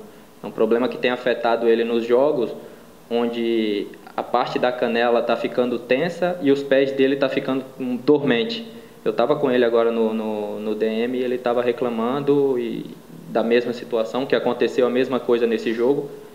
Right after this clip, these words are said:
que com quinze minutos de jogo ele já não tava conseguindo sentir os pés dele, que tava dormente, as canelas tinha travado,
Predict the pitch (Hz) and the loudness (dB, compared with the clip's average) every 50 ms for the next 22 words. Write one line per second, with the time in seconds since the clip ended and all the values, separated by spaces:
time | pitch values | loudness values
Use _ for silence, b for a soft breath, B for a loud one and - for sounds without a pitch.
0 | - - - - - - - 123 117 - - 139 143 147 139 131 135 131 135 135 | -20 -20 -12 -10 -8 -6 -4 -4 -4 -2 -2 -2 -2 0 0 0 0 2 0 0
1 | 123 131 117 113 127 123 120 123 120 117 123 123 127 127 123 135 127 127 127 131 | 0 0 0 2 2 2 4 2 2 2 2 0 0 0 0 0 2 2 0 0
2 | 127 123 - 127 117 123 123 123 120 - - 120 113 - - - 117 110 104 - | -4 -6 -6 -8 -8 -6 -4 -6 -6 -6 -6 -8 -8 -8 -6 -4 -2 -2 -2 -4
3 | B B B B B B B B - 120 - - - - 117 120 117 117 117 113 | B B B B B B B B -12 -12 -12 -4 -2 2 2 2 2 2 0 0
4 | 113 113 123 127 127 - 131 - 117 113 117 113 113 113 113 123 117 117 131 135 | 2 2 2 2 0 -2 -2 -2 0 0 2 2 2 2 0 0 -2 -4 -4 -4
5 | - - 117 - - - 120 117 - - 123 117 117 120 123 123 117 - 123 117 | -4 -8 -10 -10 -8 -6 -6 -6 -4 -4 -4 -2 -2 0 0 -2 -2 -2 -2 -4
6 | 113 117 113 113 113 113 117 113 127 131 143 143 | -2 -2 -2 0 0 2 2 2 2 2 0 -2